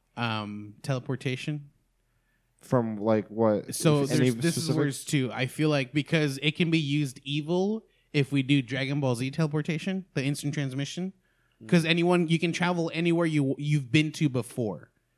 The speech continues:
Speaker 1: So, like, people can just be like, you know, I, I've been in someone's house, just, like, teleport in there, steal shit, and leave, you know, or something like that. Um, so then the other teleportation would be, like, a, a, a, a teleport pod, or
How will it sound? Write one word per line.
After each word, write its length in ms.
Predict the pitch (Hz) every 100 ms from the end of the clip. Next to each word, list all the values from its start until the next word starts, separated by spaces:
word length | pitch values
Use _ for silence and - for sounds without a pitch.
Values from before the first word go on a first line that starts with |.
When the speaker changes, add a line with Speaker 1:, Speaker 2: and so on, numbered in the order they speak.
| _ _ _
Speaker 1:
So, 200 | - -
like, 280 | 151 139 131
people 240 | 156 147 147
can 260 | 170 147
just 260 | 139 139 131
be 120 | 143
like, 420 | 139 127 117 - _ _ _
you 120 | 143
know, 240 | 143 127 107
I, 160 | 143 135
I've 220 | 139 123
been 140 | 151
in 140 | 151 143
someone's 300 | 147 139 135
house, 280 | 143 123
just, 260 | 117 110 -
like, 220 | 127 117
teleport 380 | 123 139 139 139
in 100 | 135
there, 140 | 123
steal 280 | 120 - 135
shit, 240 | 131 131 117
and 120 | 120
leave, 340 | 123 110 104 _ _ _
you 100 | 123
know, 220 | 120 123
or 80 | 135
something 140 | 123 143
like 100 | 120
that. 240 | 113 101 - _ _ _ _
Um, 560 | 139 139 131 120 110 110 _ _ _ _ _ _ -
so 140 | 175
then 120 | 160
the 120 | 151 139
other 180 | 180
teleportation 600 | 185 170 151 151 131 139 131
would 120 | 131
be, 120 | 135
like, 180 | 131 123
a, 960 | 123 120 120 117 110 98 117 107 113 -
a, 40 |
a, 40 | 123
a 20 |
teleport 420 | - 156 135 117
pod, 280 | - 120 110
or 160 | 110